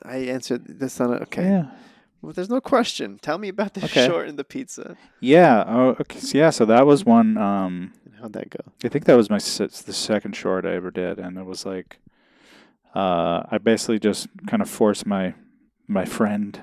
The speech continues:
Speaker 2: <laughs> to go to this park with me and just be, <laughs> I was like, "Okay, we're gonna shoot it on this swing here," and, um, I had bought a s-, slice of pizza. I, I wrote, like, a quick script. I was like, "Okay,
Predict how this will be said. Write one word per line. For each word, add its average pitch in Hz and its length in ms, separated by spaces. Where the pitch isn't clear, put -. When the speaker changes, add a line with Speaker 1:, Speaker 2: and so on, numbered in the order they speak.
Speaker 2:
<laughs> - 80
to 170 100
go 147 120
to 135 80
this 123 140
park 120 300
with 127 140
me 101 140
and 101 180
just 101 180
be, - 160
<laughs> - 40
I 143 140
was - 160
like, 110 200
"Okay, 117 340
we're 107 100
gonna 107 300
shoot - 280
it 131 100
on 117 140
this 110 160
swing 117 360
here," 90 440
and, 98 340
um, 85 520
I 101 140
had 98 420
bought 104 220
a 107 40
s-, - 260
slice 101 300
of 98 80
pizza. 147 260
I, - 20
I 104 240
wrote, 104 220
like, 95 120
a 90 120
quick - 220
script. 98 360
I 104 40
was 92 120
like, 90 160
"Okay, 90 400